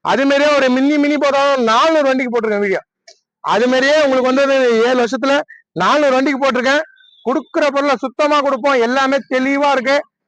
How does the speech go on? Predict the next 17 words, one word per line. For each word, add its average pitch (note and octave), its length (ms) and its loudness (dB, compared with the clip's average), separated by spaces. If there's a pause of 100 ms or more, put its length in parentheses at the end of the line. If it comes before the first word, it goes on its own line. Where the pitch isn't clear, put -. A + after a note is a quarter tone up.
வண்டி B3+ 360 -2
நீட்டா C#4 540 -2
இருக்குங்க, A#3+ 300 -2 (100)
தெளிவான B3+ 520 -2
வண்டி. B3 280 0 (440)
உங்களுக்கு, F#3 280 -2
ஆ, F#3 140 2
பட்ஜெட்டும் C4 420 -2
பாருங்க, C4+ 220 0 (120)
ஒண்ணு A#3+ 320 0
தொண்ணூத்தஞ்சு C#4 380 0
பண்ணி C4+ 180 -2
தரேன். C4+ 300 0 (260)
சுத்தமா D4+ 480 0
இருக்கு. D4 220 0
ரெண்டே C#4 360 2
ஓனரு, C#4+ 340 2